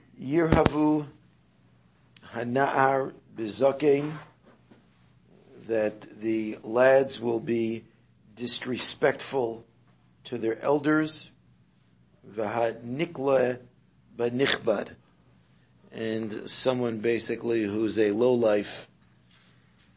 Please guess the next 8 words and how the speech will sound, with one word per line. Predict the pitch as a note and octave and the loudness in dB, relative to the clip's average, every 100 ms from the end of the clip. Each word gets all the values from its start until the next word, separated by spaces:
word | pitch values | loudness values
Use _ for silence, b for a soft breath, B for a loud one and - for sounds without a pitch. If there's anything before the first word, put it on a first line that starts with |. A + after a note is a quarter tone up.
| - | -16
will | A#2+ A2 A2 - - - G#2+ | -2 4 6 6 4 -4 -8
be | B2 | -8
disrespectful | G#2+ G#2+ - A2+ G#2 - C3 - A#2 A2+ | -6 -8 -8 -12 -10 -2 -4 -4 -6 -6
to | G#2+ G#2+ | -6 -8
someone | - B2 A2 A2 | -6 -4 -6 -6
who | A2 | -6
is | G#2+ | -4
a | F#2+ | -2